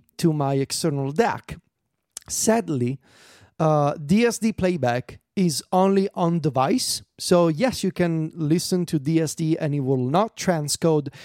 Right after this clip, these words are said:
D S D to P C M, but it only happens on device. So if you're using the iPhone or iPad app, you will see D S D, but as soon as you connect a, a U S B dac, it goes back, as we talked about before,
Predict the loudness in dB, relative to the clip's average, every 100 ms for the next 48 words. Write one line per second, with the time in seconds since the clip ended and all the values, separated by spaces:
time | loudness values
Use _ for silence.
0 | -16 -4 0 2 0 -4 -4 -4 -2 -2
1 | -2 -2 -2 -6 -12 -8 0 2 4 2
2 | 2 2 2 2 0 -4 -4 -2 0 0
3 | 0 0 -2 -8 -10 -2 0 0 -2 -6
4 | -2 2 2 2 -2 -2 0 -2 0 -2
5 | 0 -2 -2 -2 0 0 -2 -4 -4 -4
6 | -8 -18 -16 -4 -2 0 0 0 0 0
7 | 0 -2 -2 -4 -14 -12 0 0 2 2
8 | 2 2 0 0 0 0 -2 -6 -6 -2
9 | 0 0 -2 -2 -2 0 0 0 0 2
10 | 2 0 -2 -8 -20 -20 -8 0 0 2
11 | 2 4 2 -4 -12 -14 -8 0 2 2
12 | -2 0 2 2 0 -2 -2 0 0 0
13 | 0 0 0 -4 -2 0 0 -2